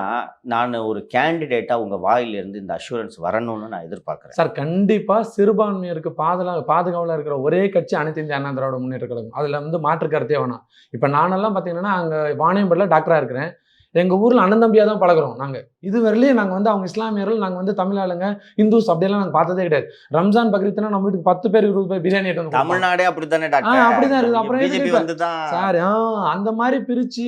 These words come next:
Speaker 2: மதத்தாலையும் இதனாலையும் பிரிக்க முடியாதுங்க. ஒரு சாதாரண, இது வந்து அரசியலுக்காக பண்ற இது. மத்தபடிக்கு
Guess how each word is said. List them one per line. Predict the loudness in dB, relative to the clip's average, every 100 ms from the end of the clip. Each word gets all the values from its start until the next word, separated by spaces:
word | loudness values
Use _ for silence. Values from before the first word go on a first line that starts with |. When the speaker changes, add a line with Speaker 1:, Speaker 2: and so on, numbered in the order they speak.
| -4
Speaker 2:
மதத்தாலையும் | 0 0 2 0 0 -2 -2
இதனாலையும் | -4 -4 -4 -2 -2
பிரிக்க | -2 -2
முடியாதுங்க. | 0 0 -2 -6 -6 -6 -8 -16 _ _
ஒரு | 0 0
சாதாரண, | 0 -2 0
இது | 0 2
வந்து | 2
அரசியலுக்காக | 4 2 2 2 2 0 -2
பண்ற | -4 -4
இது. | -4 -6 -8
மத்தபடிக்கு | -8 -8 -6 -2 -2